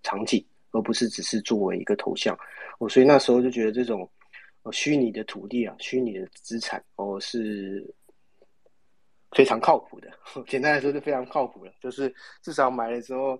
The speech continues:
不太可能会亏啦。就那时候，那时候状态比较属于这样。所以因为不管，因为像 The Sandbox，它除了是游戏，哦，它除了是 Metaverse 概念，那它也可以是一个空间嘛，哦，可以是一个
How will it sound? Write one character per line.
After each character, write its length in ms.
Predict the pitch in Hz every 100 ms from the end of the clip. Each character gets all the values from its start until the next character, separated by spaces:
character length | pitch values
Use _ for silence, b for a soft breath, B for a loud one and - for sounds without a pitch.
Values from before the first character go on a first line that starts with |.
| -
不 80 | 139
太 160 | 143 147
可 100 | 120
能 120 | 113
会 100 | 131
亏 240 | - 123
啦。 100 | 117 - _ _ _ _ _ _ _ _ _ _ _
就 120 | 127
那 120 | 131
时 140 | 123 123
候， 140 | 131
那 120 | 143
时 140 | 131 127
候 80 | 127
状 180 | 135
态 160 | 127 123
比 120 | 101
较 180 | 107 110
属 400 | 107 - 107 98
于 20 |
这 80 | 110
样。 140 | 113 - _ _ - - _ - _
所 180 | - 131
以 40 |
因 60 | 143
为 140 | 151
不 120 | 156
管， 160 | 180 123
因 80 | 101 _ _ _ _ _ _ -
为 80 |
像 280 | 151 175 147
The 120 | 139
Sandbox， 400 | 113 147 156 139
它 120 | 139 135
除 200 | - 127
了 40 |
是 120 | 143
游 200 | 117 107
戏， 320 | 120 - 139 - _ _
哦， 100 | -
它 160 | - 127
除 160 | 127
了 60 | 117
是 120 | 135
Metaverse 640 | 123 123 127 123 139 117
概 180 | - 110
念， 180 | 104 101 - _ - _ -
那 120 | 123
它 200 | 117 123
也 100 | 110
可 100 | 98
以 80 | 107
是 200 | - 117
一 60 | 104
个 200 | 107 98 b b b b _
空 280 | 127 120 117
间 180 | 117
嘛， 220 | 113 107 -
哦， 140 | - 98
可 120 | 117
以 60 | 107
是 160 | 113
一 60 | 110
个 140 | 104